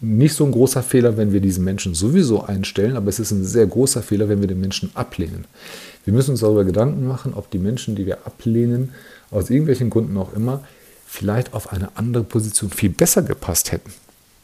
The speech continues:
Ja, also wenn der Marketer, den wir haben, vielleicht zu jung ist oder zu wenig Erfahrung hat, weil er, was weiß ich, was gemacht hat, ja, äh, vielleicht auch zu, ein paar Jahre im Vertrieb gearbeitet hat oder, oder vorher, wie in meinem Falle zum Beispiel, ich war mal eine Zeit lang Controller.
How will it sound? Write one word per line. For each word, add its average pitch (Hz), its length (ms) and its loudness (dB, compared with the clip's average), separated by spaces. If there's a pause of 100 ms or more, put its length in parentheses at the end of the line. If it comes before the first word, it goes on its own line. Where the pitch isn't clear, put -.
(180)
Ja, 131 100 2
also 107 160 4
wenn 95 140 2
der 95 80 2
Marketer, 110 480 2
den 104 160 0
wir 95 200 -2
haben, 107 300 0
vielleicht - 560 -2
zu - 160 -2
jung 120 260 4
ist 139 200 0
oder 101 120 0
zu 87 200 -2
wenig 101 220 0
Erfahrung 120 600 0
hat, 123 180 -4 (540)
weil 98 260 2
er, 90 320 -2 (160)
was - 220 -12
weiß 71 220 -4
ich, - 180 -4
was 98 220 0
gemacht 87 400 -6
hat, 98 180 -8
ja, 104 220 -2
äh, 98 380 -2
vielleicht - 300 -6
auch 98 120 -8
zu, 104 220 -4 (300)
ein 98 460 -10
paar 98 180 -4
Jahre 101 300 0
im 101 100 -4
Vertrieb 139 380 -2
gearbeitet 92 480 -4
hat 101 220 -4
oder, 95 340 0
oder 95 260 -4
vorher, 101 440 0
wie 113 80 6
in 104 80 6
meinem 131 260 4
Falle 92 260 0
zum 92 160 -6
Beispiel, 90 300 -4
ich - 80 -10
war 95 100 0
mal 92 120 0
eine 90 120 -4
Zeit 87 220 -6
lang 87 140 -6
Controller. 92 500 -4